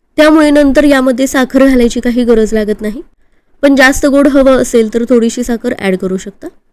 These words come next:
तर हे पहा, अगदी दहाच मिनिटात हे मस्त थंडगार असं दूध बनवून तयार झालेलं आहे. यामध्ये आपण सब्जा वापरलेला आहे उन्हाळ्यामध्ये, तर त्याचे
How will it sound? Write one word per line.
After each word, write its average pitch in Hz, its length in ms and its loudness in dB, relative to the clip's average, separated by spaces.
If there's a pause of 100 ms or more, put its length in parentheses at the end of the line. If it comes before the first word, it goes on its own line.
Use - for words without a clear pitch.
(560)
तर 294 80 2
हे 311 120 4
पहा, 262 260 -4
अगदी 233 340 -6
दहाच 247 420 -4
मिनिटात 220 440 -4
हे 233 60 -10
मस्त 226 340 -12 (100)
थंडगार 226 540 -4
असं 220 200 -8
दूध 202 200 -10
बनवून 208 300 -4
तयार 196 240 -4
झालेलं 196 320 -6
आहे. - 400 -10
यामध्ये 269 420 2
आपण 294 240 0
सब्जा 262 360 0
वापरलेला 247 500 2
आहे 240 260 2
उन्हाळ्यामध्ये, 240 680 2
तर 220 80 -2
त्याचे 220 260 -4